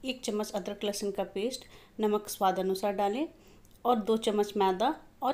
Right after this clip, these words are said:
तीन चम्मच कॉर्नफ्लोर लिया है। अब इन सारी चीज़ों को हम अच्छी तरह से मिक्स कर लेंगे और इसमें थोड़ा सा पानी डालेंगे, क्योंकि हमें इसे थोड़ा सा गाढ़ा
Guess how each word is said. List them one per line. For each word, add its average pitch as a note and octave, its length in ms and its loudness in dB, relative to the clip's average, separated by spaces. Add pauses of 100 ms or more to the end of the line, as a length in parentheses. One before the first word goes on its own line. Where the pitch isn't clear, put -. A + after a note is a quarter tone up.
(120)
तीन G#3 180 0
चम्मच G#3 360 -2
कॉर्नफ्लोर F#3 600 0
लिया F3 320 -2
है। F3+ 240 -6 (3250)
अब A3+ 140 2
इन B3+ 160 4
सारी A3+ 280 2
चीज़ों A3 280 -2
को A3+ 120 -2
हम A3 220 0
अच्छी G#3+ 280 -6
तरह G#3 240 0
से A3 180 -4 (760)
मिक्स A3+ 360 2
कर A#3 180 2
लेंगे A3+ 360 0 (160)
और A3+ 200 4
इसमें A#3 400 -2 (120)
थोड़ा G#3 240 2
सा D4+ 160 0
पानी F#3 320 2
डालेंगे, F#3 380 2
क्योंकि F#3+ 260 -4
हमें G3 280 2
इसे G#3+ 440 -6
थोड़ा F#3+ 160 2
सा D4+ 180 -2 (600)
गाढ़ा G#3 340 2